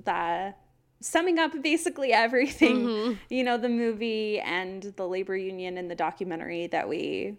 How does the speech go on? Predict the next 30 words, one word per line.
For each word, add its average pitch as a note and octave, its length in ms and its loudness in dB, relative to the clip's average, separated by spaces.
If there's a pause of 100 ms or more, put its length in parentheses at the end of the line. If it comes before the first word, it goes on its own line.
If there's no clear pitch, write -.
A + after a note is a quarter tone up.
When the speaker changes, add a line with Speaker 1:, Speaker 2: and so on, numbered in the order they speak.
(120)
Speaker 1:
talked - 220 -12
about - 180 -8
as - 140 -10
well. - 260 -10 (160)
So - 200 -4
just C#4 300 -4
really C4 180 4
Speaker 2:
Absolutely. G#3+ 300 -4
Speaker 1:
cool. - 80 -20 (280)
Speaker 2:
Also, A#3+ 240 6
I A#3 200 6
always C4 220 4
love A#3 340 6 (360)
What A3+ 120 2
We A3 80 4
Do A3+ 100 0
for G#3+ 80 0
Halloween. G3+ 600 0
Here's D4 220 0
my D4 100 4
all-time G#3+ 280 4
favorite E3 200 -2
episode - 400 -8 (380)
is, G#3+ 260 2 (320)
I G#3 60 0
think, B3+ 160 -2
the G#3+ 100 2
fifth D#4 380 2
episode B3 540 2
we G3 220 -6